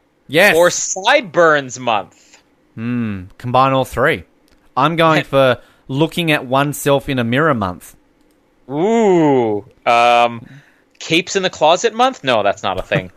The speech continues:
Speaker 2: Uh,
Speaker 1: <laughs>
Speaker 2: Torso Cut in Half Month. Um, Chess Month? No. Jungle Month. Bilingualism Month?
Speaker 1: Yeah.
Speaker 2: Uh, Film Begins with Text Month? Yeah, this is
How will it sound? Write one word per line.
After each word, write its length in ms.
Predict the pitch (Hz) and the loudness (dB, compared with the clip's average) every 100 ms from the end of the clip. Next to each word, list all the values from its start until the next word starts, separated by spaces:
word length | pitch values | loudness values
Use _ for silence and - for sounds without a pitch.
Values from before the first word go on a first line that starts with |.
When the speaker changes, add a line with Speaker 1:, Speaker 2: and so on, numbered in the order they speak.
| _ _ - | _ _ -2
Speaker 2:
Uh, 240 | 117 117 | 0 0
Speaker 1:
<laughs> 60 | - | 0
Speaker 2:
Torso 480 | 175 214 - 226 | 2 2 2 0
Cut 260 | 214 220 214 | 0 -2 -4
in 100 | 160 | -6
Half 380 | 156 170 202 - | -2 0 0 -6
Month. 600 | 123 117 - - - - | -6 -6 -8 -18 -20 -8
Um, 760 | 127 131 127 127 131 135 131 127 - _ _ _ _ - | 0 2 2 2 2 0 -4 -12 -20 _ _ _ _ -12
Chess 400 | - 170 160 - | -4 -2 -2 -4
Month? 500 | 160 165 160 160 - | -4 -2 -2 -4 -12
No. 380 | 151 156 151 147 | -6 -2 -2 -2
Jungle 320 | 127 151 151 | -2 -2 -2
Month. 260 | 151 143 113 | -2 -2 0
Bilingualism 960 | 135 165 151 160 160 185 185 185 202 | 2 2 0 -2 0 2 2 2 0
Month? 580 | 190 202 208 - - - _ _ _ _ | 0 0 0 -4 -20 -20 _ _ _ _
Speaker 1:
Yeah. 260 | 113 120 120 | -4 0 2
Speaker 2:
Uh, 160 | 120 | 0
Film 420 | 120 - 165 196 180 | -4 -2 0 0 -2
Begins 380 | 185 175 185 | -8 -6 -8
with 160 | 143 123 | -8 -10
Text 360 | - - 185 - | -6 -6 -6 -4
Month? 240 | 196 196 | -4 -2
Yeah, 240 | 160 151 156 | 0 2 2
this 180 | 147 139 | -2 -10
is 180 | 117 | -14